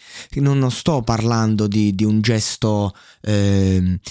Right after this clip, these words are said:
chissà di, di quale, quale cosa, semplicemente, eh, ricordarci che c'è la purezza, la purezza pura, come la dolce vita, quella bambina sul finale che saluta, stessa cosa, questa bambina praticamente su di un cavallo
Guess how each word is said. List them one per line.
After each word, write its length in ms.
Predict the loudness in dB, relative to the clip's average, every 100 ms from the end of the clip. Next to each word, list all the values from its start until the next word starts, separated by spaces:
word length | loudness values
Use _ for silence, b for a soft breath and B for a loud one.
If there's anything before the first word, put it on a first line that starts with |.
| B -10 -8
chissà 400 | -4 -2 0 -2 -2
di, 200 | -6 -8
di 100 | -4
quale, 400 | -2 0 -2 -4
quale 260 | -4 -4 -2
cosa, 460 | -2 -2 -2 -6
semplicemente, 960 | -4 -4 0 -2 0 0 2 0 0 -2 -4 B B B
eh, 260 | -4 -2 2
ricordarci 1120 | 2 2 -2 -2 -2 0 0 -2 -2 0 0
che 160 | -2
c'è 260 | -2 0 2
la 220 | 2 0
purezza, 640 | 0 2 2 0 -2 -2 -2
la 140 | -2
purezza 460 | 0 0 -2 -2 -2
pura, 360 | 0 0 0
come 240 | 0 0 2
la 80 |
dolce 400 | 2 0 0 0
vita, 400 | 2 2 2 0
quella 240 | -2 0 0
bambina 540 | 0 2 2 2 0
sul 180 | 0 -2
finale 460 | -2 0 0 0 0
che 100 | -2
saluta, 680 | -2 0 2 2 0 -2 -2
stessa 400 | -2 -2 -4 -2
cosa, 520 | -2 -2 -4 -6 -8 B B B B
questa 340 | -4 -2 -2 -2
bambina 960 | 0 0 0 2 2 2 2 2 0
praticamente 680 | -2 -2 -2 -2 -2 -2 -4
su 200 | -2 0
di 80 | 2
un 180 | 0
cavallo 880 | 0 -2 0 0 0 2 2 2 2